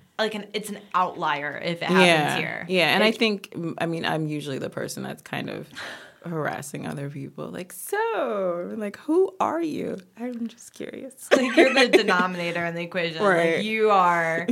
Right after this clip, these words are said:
Speaker 2: <laughs> Right.
Speaker 1: you're the same thing. <laughs> It's
Speaker 2: Yeah.
Speaker 1: you.
Speaker 2: Yeah, it's me.
Speaker 1: <laughs> Which isn't bad.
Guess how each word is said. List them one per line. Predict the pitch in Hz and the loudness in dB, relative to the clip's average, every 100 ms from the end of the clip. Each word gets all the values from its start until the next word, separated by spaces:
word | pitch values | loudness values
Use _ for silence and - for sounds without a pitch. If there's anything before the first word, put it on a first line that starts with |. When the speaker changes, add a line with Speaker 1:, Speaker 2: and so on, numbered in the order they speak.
| 233 | -4
Speaker 2:
<laughs> | - - | -6 -6
Right. | 156 135 - | -2 -2 -6
Speaker 1:
you're | 208 220 233 233 | -4 2 4 4
the | 214 | 2
same | 226 208 180 175 | -4 -4 -4 -4
thing. | 175 - | -8 -6
<laughs> | 202 | -2
It's | 226 | 2
Speaker 2:
Yeah. | 233 175 - | 4 2 0
Speaker 1:
you. | 190 - 208 226 233 | 0 -2 -4 -2 -2
Speaker 2:
Yeah, | 226 | -2
it's | - - | -4 -8
me. | 160 165 | -10 -12
Speaker 1:
<laughs> | - - | -10 0
Which | 311 | 2
isn't | 415 453 240 | 4 2 2
bad. | 247 311 349 - | 2 4 2 0